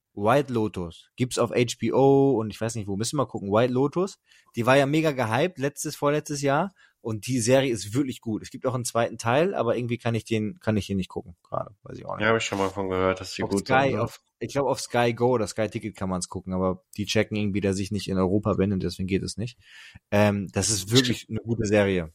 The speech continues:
Speaker 1: Kann ich nur empfehlen, wenn ihr mal einen
Speaker 2: Okay, dann
Speaker 1: Slow,
Speaker 2: schauen wir da mal
Speaker 1: Slow
Speaker 2: rein,
Speaker 1: Burn.
Speaker 2: gell?
Speaker 1: Schauen wir da mal rein. Also, liebe Leute,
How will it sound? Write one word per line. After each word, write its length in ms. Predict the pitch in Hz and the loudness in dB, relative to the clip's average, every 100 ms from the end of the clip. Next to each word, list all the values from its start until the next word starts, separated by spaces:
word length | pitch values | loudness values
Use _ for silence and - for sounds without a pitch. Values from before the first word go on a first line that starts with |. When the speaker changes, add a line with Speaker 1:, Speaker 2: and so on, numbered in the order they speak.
| _ _ - | _ _ -6
Speaker 1:
Kann 140 | 104 | -2
ich 60 | 98 | 0
nur 100 | 95 | 0
empfehlen, 400 | 90 92 85 85 _ _ | 2 2 0 -6 _ _
wenn 120 | 92 | -2
ihr 60 | 90 | 2
mal 160 | 90 87 | 2 2
einen 200 | 87 85 | 0 -2
Speaker 2:
Okay, 520 | 95 92 - 123 104 92 | -4 -4 -2 0 2 0
dann 280 | 92 98 - _ - - | -8 -12 -16 _ -20 -10
Speaker 1:
Slow, 380 | - 95 95 92 | -2 2 4 4
Speaker 2:
schauen 120 | 104 | 4
wir 100 | 117 | 2
da 100 | 123 | 4
mal 120 | 131 | 6
Speaker 1:
Slow 100 | 117 | 6
Speaker 2:
rein, 120 | 117 92 | 6 4
Speaker 1:
Burn. 80 | 90 | 4
Speaker 2:
gell? 300 | 110 160 - _ _ _ _ _ - - - _ | 2 0 -10 _ _ _ _ _ -20 -20 -20 _
Speaker 1:
Schauen 240 | - 135 165 | -2 2 4
wir 40 | |
da 80 | 185 | 6
mal 160 | 190 185 | 6 6
rein. 220 | 156 107 | 4 4
Also, 240 | 139 160 | 4 6
liebe 180 | 151 147 | 6 6
Leute, 360 | 127 110 104 | 8 8 6